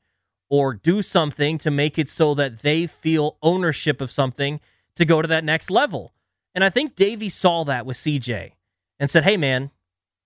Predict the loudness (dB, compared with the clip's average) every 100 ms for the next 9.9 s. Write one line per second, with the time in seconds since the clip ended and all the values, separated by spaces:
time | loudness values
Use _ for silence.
0 | _ _ _ _ -4 2 2 2 0 0
1 | 0 0 0 -2 -2 -2 -2 -8 _ _
2 | _ _ _ -6 -2 0 0 -2 -4 0
3 | 0 0 -4 -2 0 -2 -10 _ _ _
4 | _ 0 2 0 -2 -2 0 0 -4 -4
5 | -4 -6 _ _ _ _ _ 0 2 2
6 | 0 0 0 0 0 0 -2 -2 -2 -2
7 | -6 -8 _ _ _ _ 0 2 2 -2
8 | -2 2 2 0 2 0 2 0 -2 -2
9 | 0 2 2 0 -2 0 0 -2 -6